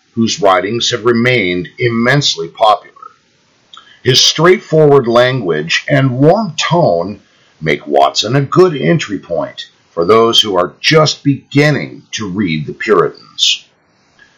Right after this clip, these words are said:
Originally titled, Christ's Religion Forbids Not Cheerfulness, Nor the Innocent Enjoyments of Society,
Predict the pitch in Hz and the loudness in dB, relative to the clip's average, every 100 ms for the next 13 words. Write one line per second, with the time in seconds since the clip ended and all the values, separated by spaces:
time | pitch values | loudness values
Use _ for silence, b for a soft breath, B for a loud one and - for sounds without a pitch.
0 | b 73 117 175 127 85 76 - 110 113 | b -2 -2 -2 -4 -4 -6 -2 2 2
1 | 64 - 85 92 _ _ _ _ _ - | -2 -8 -10 -14 _ _ _ _ _ 0
2 | 123 117 - - 95 90 127 92 87 76 | 0 0 -4 -6 -4 0 -2 -2 -6 -6
3 | 87 104 92 76 85 98 101 - - 170 | -2 2 2 0 0 2 0 -4 -2 2
4 | 151 - - - - - - - _ _ | 2 -2 -12 -8 0 2 2 -2 _ _
5 | 117 127 120 113 - 131 117 - 110 92 | 0 2 2 0 -2 0 2 0 -2 -6
6 | 95 - 113 117 104 78 - - - - | -6 -4 0 0 0 -4 -6 -2 2 4
7 | 160 220 - - 69 - 143 | 2 0 -4 -10 -6 -2 -2